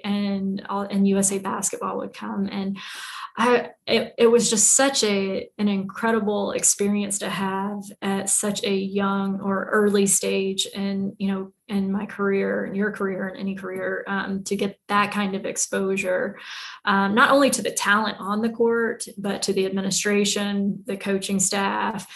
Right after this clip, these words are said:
the number of, what, what ended up happening is that, you know, all of these N B A scouts, it turned into a scouting event for them. They didn't have to travel to all these different countries. They could come to, you know, one place in Dallas, Texas, on the campus of S M U, and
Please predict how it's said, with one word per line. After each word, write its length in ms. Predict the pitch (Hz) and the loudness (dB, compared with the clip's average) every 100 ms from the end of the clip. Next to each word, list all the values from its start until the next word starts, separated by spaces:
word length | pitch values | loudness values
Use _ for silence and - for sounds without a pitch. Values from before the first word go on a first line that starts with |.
| - - | -18 -2
the 60 | 208 | 4
number 480 | 202 214 214 208 208 | 4 6 4 4 2
of, 360 | 208 196 196 - | 0 0 -2 -2
what, 280 | 208 - 208 | -4 -2 -2
what 100 | 208 | -2
ended 320 | 220 226 190 | 2 4 4
up 160 | 196 | 0
happening 420 | - 214 214 202 196 | 0 0 2 -2 -4
is 140 | 185 | -4
that, 140 | - | -4
you 60 | 196 | -4
know, 100 | 196 | -4
all 220 | - 208 214 | -2 -2 0
of 80 | |
these 140 | 196 196 | -2 -4
N 100 | 190 | -6
B 160 | 190 | -4
A 160 | 208 208 | 0 2
scouts, 720 | 208 - - - - - - - | 2 0 -4 0 0 0 -2 -6
it 260 | 196 - | -6 -6
turned 280 | - 214 196 | -6 -2 -2
into 500 | 196 180 196 185 190 | -2 -4 -4 -6 -6
a 100 | 190 | -4
scouting 480 | 208 - 196 214 202 | -2 -2 -2 -2 -2
event 360 | 196 185 190 208 | -4 -8 -10 -6
for 120 | 196 | -2
them. 180 | 208 202 | 0 2
They 100 | 196 | 4
didn't 160 | 202 | 2
have 180 | 196 202 | 2 0
to 80 | 208 | -2
travel 420 | - 202 220 208 | 0 2 2 2
to 120 | 202 190 | -4 -4
all 160 | 190 | -4
these 140 | 185 - | -6 -6
different 340 | 190 - 175 | -6 -8 -8
countries. 420 | 190 175 202 196 | -6 -2 -2 -2
They 120 | 196 | -4
could 160 | 190 196 | -6 -6
come 240 | 202 196 | 0 0
to, 400 | 190 196 190 - - | 2 -2 -2 -6 -6
you 80 | 196 | -4
know, 60 | |
one 260 | 190 196 180 | -2 -2 -2
place 440 | 202 196 196 - | -2 0 2 0
in 320 | 190 190 196 _ _ _ 202 | -2 -8 -10 _ _ _ -6
Dallas, 380 | 202 214 190 - | -2 0 0 -2
Texas, 540 | 214 208 196 196 196 | -4 -2 -4 -4 -4
on 240 | 196 190 190 | -6 -6 -8
the 60 | |
campus 340 | 190 196 190 196 | -2 -2 0 -4
of 100 | 190 | -4
S 180 | 175 | -6
M 140 | 196 196 | -4 2
U, 560 | 233 208 190 196 196 202 | 4 4 2 -2 -4 -6
and 360 | 196 196 196 | -6 -6 -8